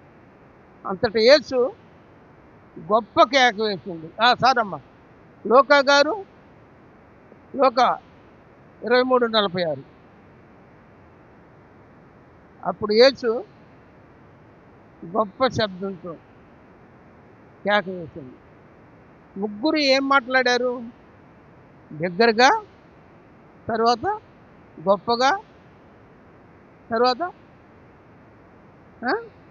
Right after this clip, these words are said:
గొప్ప శబ్దంతో. వీళ్ళు దగ్గరుండి అన్నారా, దగ్గర లేకుండా అన్నారా? యేసు ప్రభువు సిలువేసేటప్పుడు దగ్గరుండి అన్నారా, దగ్గర లేకుండా చెప్పారు ఈ మాట?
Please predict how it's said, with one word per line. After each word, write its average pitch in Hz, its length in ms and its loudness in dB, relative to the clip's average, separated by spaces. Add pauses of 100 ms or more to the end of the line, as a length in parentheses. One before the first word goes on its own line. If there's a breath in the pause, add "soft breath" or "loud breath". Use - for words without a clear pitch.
(1300)
గొప్ప 214 320 0 (1200)
శబ్దంతో. 156 540 -12 (1160)
వీళ్ళు 247 220 -2
దగ్గరుండి 302 600 0
అన్నారా, 269 460 0
దగ్గర 254 400 -2
లేకుండా 254 480 0
అన్నారా? 214 360 -6 (1500)
యేసు 247 220 -4
ప్రభువు 233 420 -2
సిలువేసేటప్పుడు 214 1000 -6 (100)
దగ్గరుండి 240 520 -4
అన్నారా, 208 480 -4 (380)
దగ్గర 220 380 -2
లేకుండా 247 560 0
చెప్పారు 208 380 -6
ఈ 196 100 -10
మాట? 175 220 -6